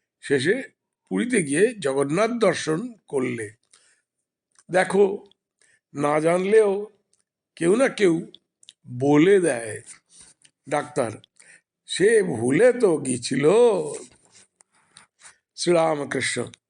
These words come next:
হ্যাঁ, তা হয় বটে, কিন্তু শেষে পায়।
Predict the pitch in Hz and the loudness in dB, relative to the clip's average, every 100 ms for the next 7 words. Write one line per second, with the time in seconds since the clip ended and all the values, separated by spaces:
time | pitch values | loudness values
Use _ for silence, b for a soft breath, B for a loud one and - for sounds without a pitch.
0 | _ _ _ _ _ _ _ _ _ 156 | _ _ _ _ _ _ _ _ _ -2
1 | 190 165 - - - 208 196 156 143 139 | -2 -2 -10 -8 -2 0 0 0 0 2
2 | 214 208 214 208 269 269 B - - 147 | 0 0 -2 0 -2 -4 B -8 -2 0
3 | 208 202 - 139 127 123 120 | 0 -4 -4 -4 -4 -6 -10